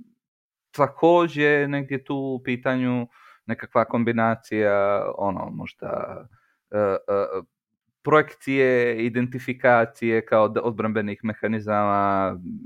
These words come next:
neke vrste sublimacije, e, e, nekog displasmana, je li, nekakvog, e, e, e, on to negdje, on autor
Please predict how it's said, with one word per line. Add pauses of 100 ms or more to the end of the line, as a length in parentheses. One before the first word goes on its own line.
(140)
neke
vrste
sublimacije,
e, (460)
e,
nekog
displasmana,
je
li,
nekakvog, (520)
e,
e,
e, (560)
on
to
negdje, (240)
on
autor